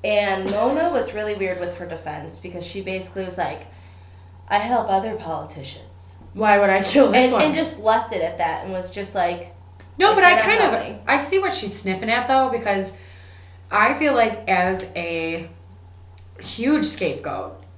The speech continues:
Speaker 2: there, her and her husband are, like, revered witch doctors in the area. I mean, at this point,
Speaker 1: Okay.
Speaker 2: maybe they're not all into it, but, like,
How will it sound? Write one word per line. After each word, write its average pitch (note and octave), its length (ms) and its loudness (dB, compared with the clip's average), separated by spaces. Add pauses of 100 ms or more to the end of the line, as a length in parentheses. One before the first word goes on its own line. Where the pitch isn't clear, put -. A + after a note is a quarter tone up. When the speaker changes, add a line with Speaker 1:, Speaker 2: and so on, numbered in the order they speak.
Speaker 2:
there, G#3+ 440 2
her B3+ 160 -2
and D4+ 100 0
her G#3 100 0
husband G3+ 460 -2
are, F3+ 180 2
like, E3+ 320 -2
revered F3+ 680 -2
witch F3+ 220 -6
doctors D#3+ 680 -4
in E3 420 -6
the D#3+ 360 -2 (180)
area. F#3+ 440 0
I D#3+ 260 -2
mean, F#3 200 0
at F3+ 160 -4
this A#3 160 0
point, E3+ 480 -4 (640)
Speaker 1:
Okay. G3+ 180 6
Speaker 2:
maybe G#3 120 4
they're G3 160 4
not F3+ 240 0
all F3 220 0
into F3+ 260 -4
it, C4+ 200 0
but, F3+ 140 -4
like, F#3 240 0